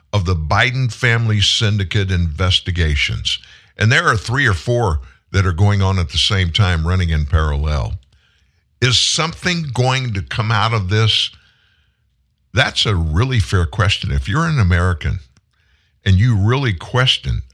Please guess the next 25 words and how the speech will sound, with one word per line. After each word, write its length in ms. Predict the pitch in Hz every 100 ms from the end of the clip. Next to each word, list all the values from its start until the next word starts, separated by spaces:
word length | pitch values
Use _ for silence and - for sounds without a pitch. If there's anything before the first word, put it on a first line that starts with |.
| -
are 100 | 107
they 180 | 95 85
really 400 | 69 76 143 117
gonna 260 | 120 98
do 240 | 69 69 95
something? 460 | - 131 147 180 - - -
Are 120 | 117
they 120 | 107
just 260 | 92 107 -
gonna 280 | 107 90 73 - _
push 380 | - 135 - -
things 340 | 127 123 101
around, 600 | 98 90 92 107 82 57 - - _ -
you 100 | 117
know, 140 | 113
and 100 | 110
act 320 | 107 127 131 -
like 320 | 90 78 -
and 160 | 73
look 280 | 85 123 -
like 260 | 107 101 -
they're 240 | 87 80
really 380 | 80 98 120 98
doing 320 | 80 117 117
something 460 | - 110 113 127